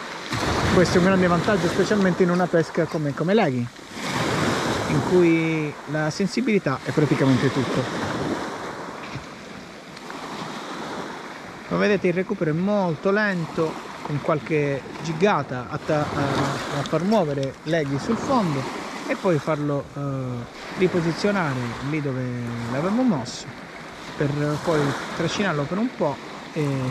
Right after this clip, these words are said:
perché questo tipo di recupero mi ha dato spesso soddisfazioni. Se dovessi pescare a calamari invece il recupero sarebbe un po' diverso, sarebbe più animato, e sicuramente farei in modo che l'eghi,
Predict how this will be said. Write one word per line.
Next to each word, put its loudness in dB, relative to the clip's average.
perché 2
questo 2
tipo 0
di 4
recupero 2
mi 0
ha 0
dato 0
spesso -2
soddisfazioni. 2
Se 2
dovessi 4
pescare 0
a -4
calamari -2
invece 0
il 0
recupero 2
sarebbe 0
un 2
po' 2
diverso, 2
sarebbe -2
più 2
animato, -2
e 2
sicuramente 2
farei 2
in 2
modo 0
che -2
l'eghi, 0